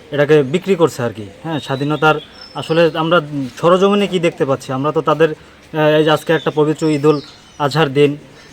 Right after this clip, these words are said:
ঈদের দিন, তো হচ্ছে তাদেরকে তো, তাদের পাশে কেউই নাই। হ্যাঁ, আমরা এখানে থাকি, আমরা তো দেখি যে কারা খোঁজ নেয় বা কারা নেয় না।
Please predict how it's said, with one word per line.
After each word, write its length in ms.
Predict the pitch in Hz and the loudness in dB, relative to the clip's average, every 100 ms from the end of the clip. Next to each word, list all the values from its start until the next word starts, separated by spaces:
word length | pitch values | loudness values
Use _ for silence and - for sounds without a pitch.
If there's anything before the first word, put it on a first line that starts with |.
| - | -10
ঈদের 260 | 139 151 | 0 0
দিন, 180 | 139 147 | 2 -2
তো 140 | 131 147 | 0 -2
হচ্ছে 200 | 143 151 | -2 -2
তাদেরকে 380 | 147 151 151 | 0 0 0
তো, 140 | 156 160 | 0 2
তাদের 280 | 180 156 156 | 2 0 0
পাশে 240 | 196 156 | -2 -4
কেউই 260 | - 151 143 | 0 0 0
নাই। 140 | 107 98 - - | -4 -10 -20 -12
হ্যাঁ, 180 | 175 151 | -6 -4
আমরা 340 | 139 139 147 | -2 0 0
এখানে 300 | 151 151 147 | -2 -4 -6
থাকি, 260 | 143 139 147 | -6 -6 -4
আমরা 200 | 143 147 | -4 -4
তো 100 | 147 | -2
দেখি 320 | 143 143 127 | -2 -2 -4
যে 200 | 123 120 - - - - | -4 -4 -6 -12 -8 -2
কারা 200 | 139 139 | 0 0
খোঁজ 200 | - 131 | -2 -4
নেয় 280 | 135 139 127 | -2 0 -2
বা 160 | 127 | -4
কারা 240 | 131 135 131 | -4 -2 -2
নেয় 180 | 123 | -4
না। 140 | 117 | -6